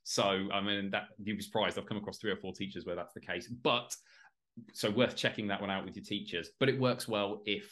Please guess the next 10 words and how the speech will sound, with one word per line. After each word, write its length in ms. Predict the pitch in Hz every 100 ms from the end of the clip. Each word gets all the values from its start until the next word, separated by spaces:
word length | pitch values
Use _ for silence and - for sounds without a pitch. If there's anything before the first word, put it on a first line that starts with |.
| -
there 200 | 101 92
are 100 | 90
no, 240 | 90 85 85 82
um, 280 | 80 80 65
issues 280 | - 92 90
along 160 | 90
those 160 | 87 82
lines. 340 | 90 87 87 - - - - -
I 20 |
think 360 | 131 214 208